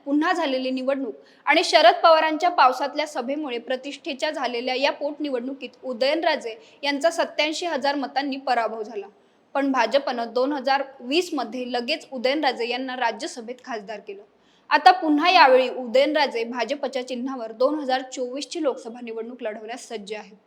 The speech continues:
त्यांच्या पुढे राष्ट्रवादी शरदचंद्र पवार गटाचे उमेदवार शशिकांत शिंदे यांचे आव्हान असेल. माथाडी कामगार नेते अशी ओळख असलेले शशिकांत शिंदे हे सध्या विधान परिषदेचे आमदार आहेत. याआधी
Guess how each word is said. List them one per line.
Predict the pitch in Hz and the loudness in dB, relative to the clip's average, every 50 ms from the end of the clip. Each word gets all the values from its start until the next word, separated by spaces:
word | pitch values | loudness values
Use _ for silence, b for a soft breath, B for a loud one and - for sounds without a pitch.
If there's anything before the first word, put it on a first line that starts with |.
| b b b b b b b b - | b b b b b b b b 2
त्यांच्या | 285 285 294 285 285 349 | 4 4 4 4 4 2
पुढे | 349 - 302 262 262 | 2 2 2 2 4
राष्ट्रवादी | 254 262 254 247 - - 302 294 285 277 254 320 | 4 4 2 2 0 -2 -2 0 0 -2 -4 -4
शरदचंद्र | 320 - 277 247 269 262 - 294 277 294 320 | -4 -2 -2 -2 -2 -2 -2 -4 -4 -2 -4
पवार | 320 320 254 247 247 247 247 | -4 -2 -2 -2 0 -2 -2
गटाचे | 240 240 240 240 247 240 240 254 240 - | -2 -4 -4 -2 -2 -2 -2 -4 -6 -6
उमेदवार | 247 247 254 240 247 254 226 220 - | -6 -6 -6 -4 -4 -4 -4 -6 -6
शशिकांत | - 294 262 254 - 330 - - 320 330 339 | -6 -6 -6 -6 -6 -6 -4 -2 -2 -2 -4
शिंदे | 339 - 339 320 262 233 | -6 -6 -6 -6 -4 -4
यांचे | 226 240 240 240 240 285 | -4 -6 -6 -8 -4 -2
आव्हान | 262 233 214 196 240 214 214 | -2 -2 -2 -4 -8 -10 -12
असेल. | 196 - - 175 - _ _ _ b b b b b b - | -14 -18 -20 -20 -20 _ _ _ b b b b b b 0
माथाडी | 285 294 311 311 311 302 349 349 403 | 6 6 6 6 6 4 2 4 4
कामगार | - - 359 311 302 302 294 302 311 | 6 6 8 6 6 6 4 4 4
नेते | 311 302 294 - - 330 262 233 | 2 0 -4 -2 0 2 2 2
अशी | - 247 - - 302 | 2 0 -2 -4 -2
ओळख | 247 247 254 262 302 302 311 | 0 0 2 2 2 0 -2
असलेले | 302 294 269 254 247 254 262 | -4 -2 0 0 0 0 0
शशिकांत | 262 - 269 240 - 302 277 277 285 285 294 285 | -2 -2 -4 -4 -4 -6 -2 0 0 0 0 -2
शिंदे | - 339 311 294 240 226 | -6 -6 -6 -6 -6 -6
हे | 226 262 294 | -6 -8 -8
सध्या | 277 302 285 254 247 254 | -6 -6 -6 -6 -6 -6
विधान | 240 233 247 220 254 277 302 302 | -8 -8 -6 -2 -2 -2 0 -2
परिषदेचे | - - 254 254 - 254 226 226 220 - 269 | -2 -4 -4 -6 -8 -10 -12 -12 -8 -6 -4
आमदार | 240 233 220 220 214 214 | -4 -4 -6 -10 -14 -14
आहेत. | 214 214 214 196 _ _ b b b b b b b b - | -14 -16 -18 -20 _ _ b b b b b b b b 6
याआधी | 277 302 302 294 277 254 294 | 10 10 12 12 10 8 4